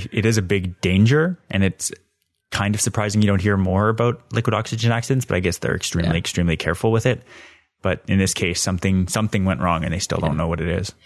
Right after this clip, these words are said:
Speaker 2: I remember reading a thing that if you have too much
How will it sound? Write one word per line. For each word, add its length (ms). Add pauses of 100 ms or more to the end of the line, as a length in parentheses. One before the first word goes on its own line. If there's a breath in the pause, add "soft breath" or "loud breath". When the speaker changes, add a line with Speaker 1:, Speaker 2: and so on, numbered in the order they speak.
(640 soft breath)
Speaker 2:
I 200 (140)
remember 360
reading 240
a 80
thing 280
that 300 (920)
if 180
you 60
have 140
too 200
much 240